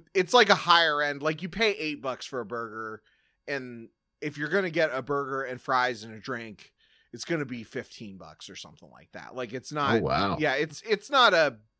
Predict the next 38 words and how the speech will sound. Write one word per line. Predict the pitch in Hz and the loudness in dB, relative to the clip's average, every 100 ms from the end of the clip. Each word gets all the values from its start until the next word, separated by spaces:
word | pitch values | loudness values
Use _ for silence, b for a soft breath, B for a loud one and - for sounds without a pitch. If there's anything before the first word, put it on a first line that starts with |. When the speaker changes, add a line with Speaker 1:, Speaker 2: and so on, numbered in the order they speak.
| _ _ _ _ - | _ _ _ _ -10
Speaker 1:
it's | 175 | 2
not | 262 185 | 4 4
a | |
cheap | 139 160 117 - | 2 -4 -6 -10
place. | 113 69 - - - _ | -12 -12 -14 -14 -14 _
I | 175 | -4
mean, | 175 | 0
it's, | 180 - | -2 -2
it's | 110 165 | -2 -2
Speaker 2:
Mm-hmm. | 247 | 2
Speaker 1:
worth | 247 - | 0 0
the | 170 | -2
money. | 170 151 | -2 -2
It's | 139 - | -6 -4
good | - 175 131 _ | 0 0 -2 _
quality, | - 175 156 127 117 | 0 4 4 0 -8
but | 104 127 | -8 -8
it's, | 110 - - | -8 -14 -14
it's | 139 - | -14 -8
like, | 131 104 - _ _ _ _ - | -6 -8 -12 _ _ _ _ -8
it's | 156 143 | -4 -4
a, | 107 - _ _ _ _ - | -4 -8 _ _ _ _ -6
it's | 185 165 | -4 -2
intentionally, | 175 160 214 208 - 180 165 | -4 -2 -2 0 -2 -4 -4
it's | 175 165 - - _ _ _ - | -6 -8 -12 -16 _ _ _ -8
the | 180 | 0
people | 254 294 285 | 4 4 4
that, | 233 196 196 | 8 8 8
the | 190 | 0
people | 262 294 302 | 0 2 2
that | 254 208 | 2 0
eat | 220 156 | -4 0
there, | 175 175 196 - | 4 6 6 4
that | 175 | 0
get | 175 202 | 2 2
their | 190 | 2
burgers | 160 185 165 160 123 | 2 -2 -4 -6 -4
there, | 151 151 156 165 | -2 0 0 -2